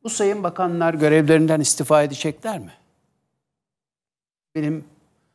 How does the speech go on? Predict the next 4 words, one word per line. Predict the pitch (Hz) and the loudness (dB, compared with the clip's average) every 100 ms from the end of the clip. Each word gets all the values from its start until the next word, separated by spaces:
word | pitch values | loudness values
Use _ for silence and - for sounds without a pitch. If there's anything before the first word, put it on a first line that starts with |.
| _ _ _ _ _ - | _ _ _ _ _ -10
günlerdir | 156 160 165 143 135 | -6 -4 -6 -6 -8
zihnimi | 113 135 127 143 135 | -6 -6 -2 -2 -4
kurcalayan | 139 120 123 120 123 117 | -6 -8 -6 -4 -4 -4
soru | 120 - 135 147 | -6 -4 -4 -4